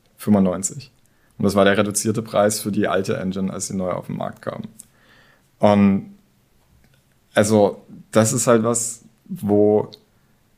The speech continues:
man damals schon gesehen hat, okay, in die Richtung geht's und das wird wichtig und das brauchen wir.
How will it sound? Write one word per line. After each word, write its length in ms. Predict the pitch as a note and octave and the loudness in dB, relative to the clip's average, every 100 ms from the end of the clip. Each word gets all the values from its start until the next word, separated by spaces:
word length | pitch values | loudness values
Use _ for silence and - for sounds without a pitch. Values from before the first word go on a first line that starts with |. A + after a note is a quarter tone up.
| _ _ | _ _
man 160 | - G2+ | 2 4
damals 280 | G2 C#3 C#3+ | 4 2 0
schon 160 | C#3 | -2
gesehen 200 | B2 B2 | -4 -2
hat, 120 | C3+ A#2 | -4 -6
okay, 500 | - A2+ C3 A3+ A3+ _ _ _ _ _ _ _ | -6 -2 0 0 -4 _ _ _ _ _ _ _
in 420 | - A2+ A2 A2 - | 2 4 4 2 -4
die 140 | B2 | -2
Richtung 320 | A#2 A#2 A2 | 0 -2 0
geht's 320 | G#2+ A#2+ E3+ - | 2 2 0 -4
und 80 | |
das 180 | A2+ G#2+ | -6 -4
wird 180 | A2+ A2 | -6 -4
wichtig 340 | A#2+ - D#3 | -6 -4 -4
und 80 | C#3 | -2
das 140 | A#2 A2+ | -4 -2
brauchen 400 | G#2+ A#2 E3 D3 | 0 0 0 -2
wir. 380 | D3+ D3+ - | 0 -2 -4